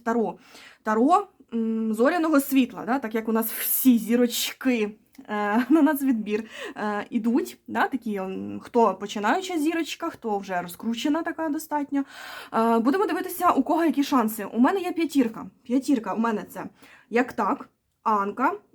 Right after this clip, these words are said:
е, Джері Хейл і Альона Альона, Меловін і Скайлер. Зараз я собі нагадаю їхні пісні, тому що я,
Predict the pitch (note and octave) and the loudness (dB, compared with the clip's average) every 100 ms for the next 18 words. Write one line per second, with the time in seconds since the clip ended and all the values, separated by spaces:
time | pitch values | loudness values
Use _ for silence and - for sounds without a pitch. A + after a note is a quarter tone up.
0 | _ G#3+ G#3+ G#3+ C#4+ D4 - A#3 G3+ - | _ -4 -4 0 2 4 2 0 -2 -4
1 | A3+ A#3 A3 F#3 F#3+ G#3 F4+ G#4 G#4 _ | -2 0 0 -4 -6 -2 0 -2 -4 _
2 | _ _ _ _ _ - A#3+ E4+ F#4 F4+ | _ _ _ _ _ -2 2 4 2 -4
3 | - C4 - - A3 G3+ F#3 F#3 - - | -4 -4 -4 -6 -6 -4 -6 -10 -14 -20
4 | - - - - G#3 C4 A3+ A3 A3+ A#3 | -18 -10 -10 -6 2 4 4 0 -2 0
5 | A#3+ A#3+ B3+ A#3+ B3 A#3+ A3+ A#3+ B3 B3+ | 2 2 2 2 4 4 2 -2 0 0
6 | C4 - G#4 C#4+ D4 D#4+ C4 B3+ A#3 | 0 0 0 4 4 4 2 4 2